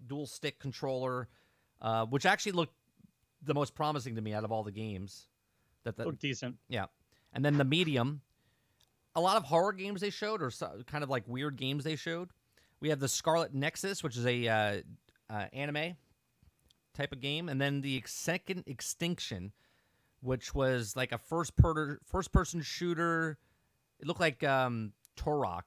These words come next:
Speaker 1: Remember that game? Like, the dinosaur? It, it looked like you're fighting against dinosaurs and stuff like that. Uh, and then we had Yazuka's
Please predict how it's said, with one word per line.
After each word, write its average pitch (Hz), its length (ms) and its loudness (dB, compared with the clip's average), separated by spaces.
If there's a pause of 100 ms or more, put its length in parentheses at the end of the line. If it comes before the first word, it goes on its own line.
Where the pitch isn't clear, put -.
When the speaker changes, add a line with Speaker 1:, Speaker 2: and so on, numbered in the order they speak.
Speaker 1:
Remember 139 180 -4
that 135 160 -2
game? 139 420 -4
Like, 107 140 -6
the 110 80 -6
dinosaur? 127 720 -2
It, - 220 -12
it 139 80 -4
looked 151 180 -4
like 151 160 0
you're 135 80 -8
fighting 143 240 -2
against 120 220 -6
dinosaurs 131 440 -4
and 139 80 -6
stuff 151 200 -4
like 147 140 -2
that. 156 180 -2 (880)
Uh, 127 200 4
and 143 60 2
then 151 60 4
we 160 100 4
had 143 200 4
Yazuka's 156 640 4